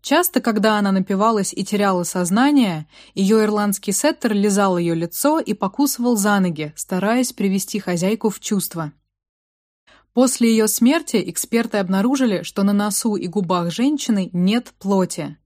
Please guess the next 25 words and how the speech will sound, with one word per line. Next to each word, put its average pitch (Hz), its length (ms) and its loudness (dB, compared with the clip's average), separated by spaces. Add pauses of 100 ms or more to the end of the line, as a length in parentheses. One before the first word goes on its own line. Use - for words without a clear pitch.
(480)
Сеттер 254 500 0
будил 202 400 0
хозяйку 214 560 0
снова 247 540 2
и - 140 -2
снова, 175 600 0
с - 80 -10
каждым 180 400 -2
разом 220 360 2
всё 214 200 -2
усерднее, 170 800 -4 (400)
но 190 120 2
ничего 180 460 -2
не 196 120 2
помогало. 165 600 -4 (1040)
Криминалистические 254 1000 4
исследования, 220 800 0 (180)
а 180 140 -6
вы 175 100 -4
знали, 262 380 0
что 196 180 -4
есть 170 220 -4
профессия 196 560 -4
судебного 214 600 0
ветеринара? 190 680 -2